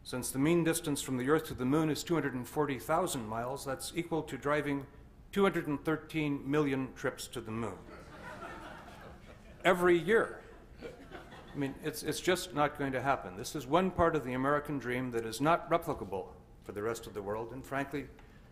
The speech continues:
it's not sustainable here. Not only do we drive a lot, but we drive incredibly inefficient vehicles that are powered by fuels that are rapidly running out and are increasingly centralized in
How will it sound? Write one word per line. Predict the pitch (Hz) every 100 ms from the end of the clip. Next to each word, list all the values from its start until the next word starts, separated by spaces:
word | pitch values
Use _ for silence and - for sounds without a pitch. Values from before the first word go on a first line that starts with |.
| - - - -
it's | -
not | 135 127
sustainable | - 131 113 110 104 110
here. | 113 101 - - - - - - - - - - - - - - - - - - - - - -
Not | 143 196
only | 240 214
do | 180
we | 185
drive | 170 185 190
a | 160
lot, | 190 165 -
but | 160
we | 156
drive | 143 160 165 - -
incredibly | 175 170 220 202 165 165
inefficient | 185 175 175 151 135
vehicles | 180 135 143 151 143
that | 135
are | 139
powered | 147 147 147 131
by | 127 135 131 - - - -
fuels | 143 135 143 -
that | 117
are | 117 123 110 -
rapidly | 117 127 123 95 110 104
running | 117 117 113
out | 104 - -
and | 107 98
are | 101 104 -
increasingly | - 120 175 170 139 135
centralized | 143 131 120 113 113 110
in | 110